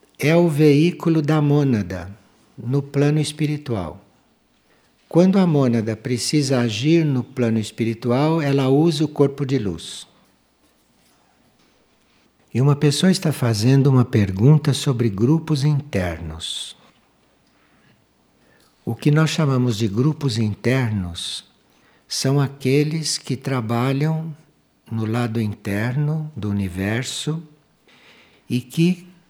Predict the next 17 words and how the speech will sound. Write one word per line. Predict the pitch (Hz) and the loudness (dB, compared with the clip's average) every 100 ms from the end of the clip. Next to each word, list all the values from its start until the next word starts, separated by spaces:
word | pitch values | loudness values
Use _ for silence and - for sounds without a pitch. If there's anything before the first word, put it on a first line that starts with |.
| _ _ _ _ - | _ _ _ _ 0
transmitem | 156 151 123 131 156 175 - - 95 85 95 _ _ - | 2 2 0 0 0 0 -6 -10 -10 -10 -16 _ _ -6
para | 139 143 | -2 0
a | |
humanidade | 135 127 117 104 98 131 135 120 | 0 0 0 -2 -2 -4 -4 -4
de | 110 | -6
superfície | 107 107 - 95 - 160 151 - - 82 - _ _ _ _ _ - | -6 -8 -8 -8 -4 -2 0 -2 -4 -8 -14 _ _ _ _ _ -6
uma | 135 147 147 | -2 0 0
energia | 143 131 113 110 139 | 0 0 -2 -2 -2
de | 131 143 | 0 -2
raio, | 107 107 104 98 90 87 107 - _ _ _ _ _ _ _ - | -2 -4 -4 -4 -6 -10 -14 -18 _ _ _ _ _ _ _ -8
energia | 107 107 98 120 123 | -4 -4 -4 -4 -6
cósmica. | - 107 98 90 87 85 - 85 90 _ _ _ _ _ _ | -8 -8 -8 -8 -12 -16 -16 -18 -18 _ _ _ _ _ _
Então, | - 165 | 0 2
as | 170 | 4
energias | 175 160 131 127 160 147 | 2 2 2 0 -2 -2
cósmicas | - 143 139 156 120 110 98 95 92 - | -4 0 2 2 -2 -6 -8 -12 -12 -10
chegam | - - 147 160 127 104 98 | -8 -2 0 0 -2 -6 -8